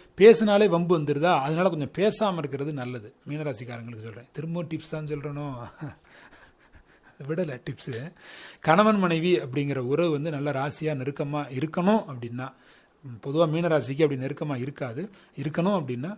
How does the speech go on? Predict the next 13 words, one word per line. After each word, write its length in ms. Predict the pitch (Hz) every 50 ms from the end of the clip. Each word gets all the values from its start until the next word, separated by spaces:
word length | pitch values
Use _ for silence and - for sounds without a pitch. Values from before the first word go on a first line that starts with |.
| - -
கொஞ்சம் 280 | - 202 170 175 175 -
பேச்சை 280 | - 127 117 - - -
குறைச்சிக்கோங்க. 520 | 123 107 - - - _ - - - - - _ _ _ _ _ _ _ _ - - _ -
வாழ்க்கையில 360 | 147 156 170 156 - 156 156
கருத்து 320 | 151 - 147 156 151 - 170
வேறுபாடுகள் 480 | 156 147 131 120 123 120 120 120 120
இருக்கும், 340 | 120 117 120 - - 131 - _ _ - _ -
ஒருத்தருக்கு 400 | 175 180 - 151 156 180 151 156
ஒருத்தர் 180 | 147 131 165 151
விட்டு 220 | 143 151 143 190
கொடுத்து 240 | 160 180 156 139 147
போறது 240 | 123 139 135 131 135
நல்லது. 460 | 139 131 123 120 120 117 117 143 -